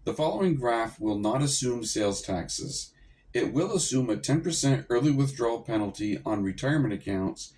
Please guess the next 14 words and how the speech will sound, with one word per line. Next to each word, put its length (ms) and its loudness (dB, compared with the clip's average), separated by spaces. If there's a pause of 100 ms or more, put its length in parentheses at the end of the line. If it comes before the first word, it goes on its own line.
(260)
and 160 0
a 80 4
ten 220 0
percent 440 -2
income 360 0
tax 320 -4
rate. 320 -6 (480)
Your 260 2
income 440 2
tax 340 0
rate 300 2
will 240 2
vary, 360 2
though. 360 -4